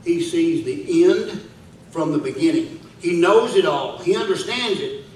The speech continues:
And He wants to perform miracles in our lives and bring glory to His holy name. We're not talking about back then now. We're talking about right now. We're talking about now. He's gonna show us miracles that we can give glory to His holy name. And the reason for those miracles.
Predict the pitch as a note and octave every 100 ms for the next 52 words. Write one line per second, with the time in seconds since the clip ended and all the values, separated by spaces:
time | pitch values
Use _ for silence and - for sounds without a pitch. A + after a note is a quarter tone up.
0 | - E3 F3+ G#3+ G3+ F#3 F3+ G#3 A3 F#3+
1 | A3+ A#3 G3 F3+ D#3 D#3+ A#3 F#3+ E3+ F3
2 | F3+ - - E3+ E3 E3+ F3+ D3 C#3+ F#3
3 | G#3 G#3+ G#3+ G#3 D#3+ C#3 C3 C#3 F3+ F#3
4 | F3+ E3 D3+ B2+ - - - - - -
5 | - - - - - - - F3+ - -
6 | - - C#3+ E3+ D#3+ A#3+ A#3 A#3 G#3 G3+
7 | G3 G#3 G3 G3+ F3+ F3+ E3+ D#3+ C#3 D#3
8 | F#3 D3+ - - - - - - - -
9 | - - D#3 D3+ F3 D3+ D3+ B2+ F3 F#3+
10 | - - - - - - - - D3+ E3
11 | D3+ - G#3 F#3+ - F#3+ G#3+ F#3 D#3+ D3+
12 | D#3 E3 D#3+ D3 F#3 G3+ E3+ E3 F#3+ F#3
13 | F3+ D3+ D#3 F3+ - - A3+ B3 B3 D#4
14 | E4 D4+ G3+ E3+ D#3+ C#3 C#3+ D3 F#3+ D#3
15 | -